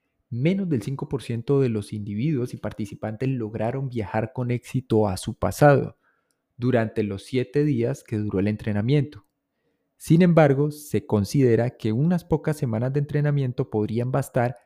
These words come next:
para que fácilmente un número y una proporción mayor viaje a su pasado. Añadido a lo anterior,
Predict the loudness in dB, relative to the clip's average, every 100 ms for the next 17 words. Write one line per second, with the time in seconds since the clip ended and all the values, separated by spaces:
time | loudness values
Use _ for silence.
0 | _ _ -8 -6 -8 -12 -16 -8 -6 -6
1 | -4 -4 -2 -4 -6 -8 -10 _ -14 -8
2 | -4 -4 -4 -6 -8 -6 -4 0 0 0
3 | -4 0 2 2 2 2 0 -4 _ -6
4 | -4 -4 -10 -10 -12 -12 -8 -6 -6 -10
5 | _ _ _ _ _ _ _ _ _ _
6 | _ _ _ _ _ _ _ 0 2 2
7 | 4 4 2 2 0 2 2 0 -8